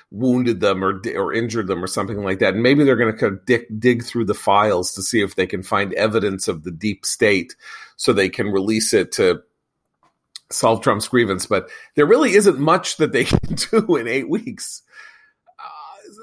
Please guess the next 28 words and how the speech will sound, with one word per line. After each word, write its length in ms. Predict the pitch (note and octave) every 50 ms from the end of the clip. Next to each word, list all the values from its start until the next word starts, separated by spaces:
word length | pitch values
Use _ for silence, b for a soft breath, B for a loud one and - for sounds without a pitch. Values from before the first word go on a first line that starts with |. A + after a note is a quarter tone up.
| - C3+ C3+
honest 340 | D#3 F3 G3 G3 F3 -
to 80 | - E3
God, 420 | C3 E3 F#3+ G3 D3 G#2+ F2 E2
there 200 | F#2+ A#2 A#2+ B2+
isn't 200 | D3+ E3+ F3+ E3
much 280 | C#3+ D3 D#3 D#3 D#3 -
they 160 | - C3+ B2+
can 160 | B2 C3 A#2+
do 260 | B2+ D#3+ F#3 D#3+ A2+ G#2
except, 540 | G2+ G2 - - C3+ G#2+ G2+ - - -
you 80 | B2 C#3+
know, 140 | B2+ G#2 F#2
be 260 | F#2 B2 A#2+ A#2 G#2+
incompetent 800 | G#2 A2 A2+ - - C3 C#3+ D#3 C#3+ D#3+ B2+ A#2 G#2 G2 G2 - -
at 100 | G2+ G2+
a 40 | G#2
moment 380 | G#2 A2 G#2+ A2 A2 G#2+ G2+
in 80 | G#2 F#2+
case 240 | - A#2 G2 - -
there's 160 | A2 G#2 G2
a 60 | G2+
crisis. 500 | - - C#3 C#3 D3 C#3+ - G#2 F2+ -
Then, 360 | - G#2+ G#2 G2+ G#2+ G#2 F2+ C2+
then 240 | - G#2+ G#2 G2+ G#2
we 80 | G#2
will 180 | G2+ F#2+ F#2 G2
have 180 | - A2 G2 F#2+
literally 640 | G2 G#2+ G#2+ G2+ G#2 G#2 G2 F#2+ F#2 F2+ F2+ F2+